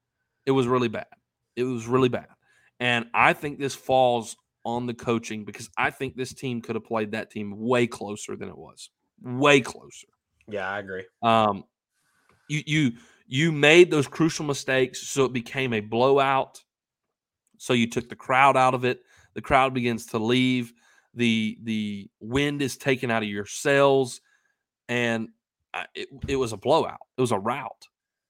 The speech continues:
Speaker 1: If you don't make those decisions, you trust your team. Maybe the defense comes up with some big stops. Maybe the defense comes up with some big turnovers.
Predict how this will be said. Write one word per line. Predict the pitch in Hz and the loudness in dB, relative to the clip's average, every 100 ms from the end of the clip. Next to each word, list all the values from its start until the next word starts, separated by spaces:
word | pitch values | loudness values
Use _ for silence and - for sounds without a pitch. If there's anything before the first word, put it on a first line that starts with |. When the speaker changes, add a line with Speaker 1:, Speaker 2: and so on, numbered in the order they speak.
| - | -10
Speaker 1:
If | 127 | -6
you | 151 | -2
don't | 165 | -2
make | 156 151 | -2 -4
those | 143 120 | -2 -2
decisions, | 127 - 156 139 131 113 | -4 -6 -6 -6 -8 -10
you | 120 | -10
trust | 117 - 123 - | -8 -4 -4 -4
your | 117 | -8
team. | 113 147 143 139 131 _ _ _ _ | -8 -8 -6 -8 -10 _ _ _ _
Maybe | 120 147 | 0 0
the | 165 | 2
defense | 131 143 135 120 | 0 2 0 -2
comes | - 131 127 | -4 -2 -2
up | - | -4
with | 117 | -8
some | - 110 | -8 -2
big | 120 120 | -2 -2
stops. | - 120 107 - - | -2 -2 -2 -8 -18
Maybe | 104 120 160 | -4 -2 -2
the | 139 | -2
defense | 151 143 110 | -2 -4 -6
comes | - 127 | -4 -2
up | 131 | -4
with | 113 | -6
some | - | -8
big | 107 107 | -6 -6
turnovers. | - 127 135 92 - - | -4 -2 -2 -4 -10 -18